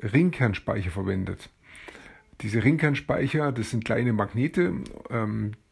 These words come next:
die so ringförmig sind, also mit einem Loch in der Mitte. Und durch dieses Loch lassen sich Drähte ziehen. Und wenn diese Drähte dann Strom führen oder keinen Strom führen, das sagt dann was darüber aus, welcher, ähm,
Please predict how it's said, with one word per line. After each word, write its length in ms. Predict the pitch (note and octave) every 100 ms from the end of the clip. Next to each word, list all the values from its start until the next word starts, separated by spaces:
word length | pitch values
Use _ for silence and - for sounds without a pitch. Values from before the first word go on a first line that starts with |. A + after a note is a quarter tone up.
| -
die 240 | A#2 A2
so 140 | G#2+ A2
ringförmig 560 | D3 C#3+ C3 B2 A#2
sind, 280 | - E3+ A3
also 200 | G#2+ G2
mit 160 | G2 G#2
einem 80 |
Loch 180 | B2 -
in 80 | C3
der 80 | A#2+
Mitte. 360 | C#3+ D3 D#3 - - - - -
Und 180 | A#2 A2
durch 160 | A2+ -
dieses 300 | B2+ A#2 G#2+
Loch 400 | C3 - - - - - - -
lassen 560 | - - - A#2 A2 A#2+
sich 260 | G#2+ -
Drähte 360 | - A#2+ C#3 G#2+
ziehen. 300 | - G#2 G2 - - - - - - -
Und 580 | A2+ G#2 F#2+ - -
wenn 220 | A#2+ A2+ G#2+
diese 240 | A2 G#2
Drähte 400 | A2 A#2 A#2+ B2+
dann 540 | A#2 G#2 A2 G#2+ G#2 F#2
Strom 380 | - - C#3 C3
führen 320 | B2+ C#3+ C3
oder 160 | G2
keinen 280 | - B2+ C#3+
Strom 280 | - C#3 C3
führen, 520 | B2 B2 B2 B2+ A2+ - -
das 220 | A2 A2+
sagt 200 | B2+ -
dann 140 | A#2+ A2
was 100 | G#2+
darüber 300 | A2+ A2+ -
aus, 280 | G#2 G#2+
welcher, 520 | A2+ G#2+ A2+ G#2+ G#2 G#2+ G2+ G2 C3+ - -
ähm, 480 | A#2 A2 G#2+ G#2+